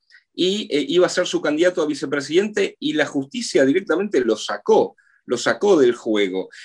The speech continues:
y no lo hicieron con Castillo, porque ahí está el nivel de sorpresa de Castillo, no porque Castillo no tuviera una carrera política, sino porque nadie se imaginaba que iba a llegar a un balotaje, ¿no? Pero cuando lo, cuando le preguntaban por,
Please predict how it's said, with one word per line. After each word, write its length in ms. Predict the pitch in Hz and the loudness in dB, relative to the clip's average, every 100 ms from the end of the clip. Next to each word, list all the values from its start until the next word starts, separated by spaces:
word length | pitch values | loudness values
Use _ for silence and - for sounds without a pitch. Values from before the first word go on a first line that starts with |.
| - | -10
y 120 | 123 | -2
no 120 | 170 | 2
lo 60 | 226 | 2
hicieron 360 | - 185 185 | 2 2 2
con 200 | 147 139 | 0 -2
Castillo, 640 | 135 131 - 170 135 139 135 | -2 -4 -4 -4 -2 -2 -2
porque 220 | 110 113 | -2 0
ahí 140 | 151 | 2
está 200 | 185 - | 0 0
el 100 | 139 | 0
nivel 280 | 120 127 127 | 2 2 2
de 80 | 123 | 0
sorpresa 500 | - 110 - 117 117 | -4 -10 -8 -6 -2
de 100 | 104 | 0
Castillo, 460 | 107 - 107 - 110 | -2 -4 -10 -8 -4
no 140 | 170 | 0
porque 220 | 165 139 | 2 2
Castillo 460 | 127 120 156 139 127 | 2 0 -4 -4 -4
no 160 | 120 | -4
tuviera 480 | 120 127 135 139 143 - - | 0 4 4 4 2 -2 -8
una 400 | - 139 139 139 - _ | 4 6 6 4 -2 _
carrera 480 | - 123 165 165 131 | -2 2 4 2 0
política, 600 | 127 127 117 - 117 131 | -4 -6 -8 -12 -2 -2
sino 280 | - 120 147 | -2 0 2
porque 200 | 135 127 | 2 2
nadie 220 | 151 160 | 4 2
se 140 | - | 2
imaginaba 420 | 120 117 117 143 147 | -4 -4 -2 0 0
que 100 | 123 | 0
iba 120 | 123 | 0
a 40 | |
llegar 240 | - 120 127 | 0 0 0
a 20 | |
un 100 | 110 | 0
balotaje, 600 | 95 90 151 123 - - _ _ _ _ - | -4 -2 2 2 0 -12 _ _ _ _ -4
¿no? 260 | 120 135 - - _ | -2 -2 -4 -20 _
Pero 400 | - 135 143 139 | 4 6 6 4
cuando 840 | - 151 147 151 147 147 143 139 135 _ _ | 2 4 4 4 4 4 2 0 -6 _ _
lo, 1120 | - 135 143 143 139 135 135 127 131 127 120 _ _ - | 0 4 4 4 4 4 2 2 0 0 -2 _ _ -4
cuando 320 | 143 147 147 | 0 2 2
le 120 | 143 | 0
preguntaban 840 | 147 147 160 240 226 151 131 131 - | 0 -2 -2 -2 0 0 -2 -4 -6
por, 440 | 131 131 139 - | -4 -4 -6 -10